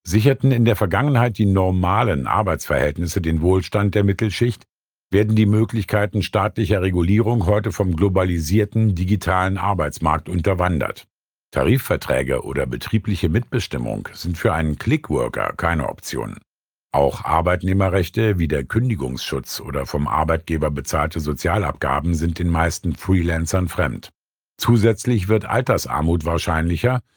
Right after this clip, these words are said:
denn auch das bestehende Rentensystem wird aus den Angeln gehoben.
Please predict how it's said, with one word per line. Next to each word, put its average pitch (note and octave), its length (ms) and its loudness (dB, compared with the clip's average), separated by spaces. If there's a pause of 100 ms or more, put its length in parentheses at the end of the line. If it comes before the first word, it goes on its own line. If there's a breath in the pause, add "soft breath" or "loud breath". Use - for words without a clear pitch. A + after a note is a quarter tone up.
(220)
denn G2 160 2
auch G2+ 180 0
das F#2+ 220 0
bestehende G2+ 560 0
Rentensystem C2+ 880 -2
wird C#2+ 140 -4
aus D2+ 180 -4
den F2+ 160 -2
Angeln D#2 340 0
gehoben. G#1+ 420 -4